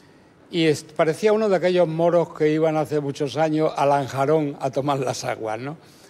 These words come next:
Pero era un tipo listísimo. Cuando yo le pregunté, eh, "Señor Khashoggi, ¿por qué ha puesto usted el nombre de plata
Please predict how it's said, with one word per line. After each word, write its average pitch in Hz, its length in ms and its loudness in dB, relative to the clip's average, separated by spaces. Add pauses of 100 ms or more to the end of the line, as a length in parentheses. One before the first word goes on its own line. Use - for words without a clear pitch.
(480)
Pero 160 260 6
era 185 160 6
un 143 140 0
tipo 143 300 -2
listísimo. 117 760 -8 (640)
Cuando 151 260 0
yo 175 140 6
le 196 100 6
pregunté, 147 640 2
eh, 135 880 -2
"Señor 160 380 -4
Khashoggi, 160 440 0
¿por 165 400 2
qué 190 460 2 (720)
ha 156 140 -2
puesto 156 320 0
usted 160 500 2
el 143 240 0
nombre 151 340 0
de 139 140 0
plata 143 560 -2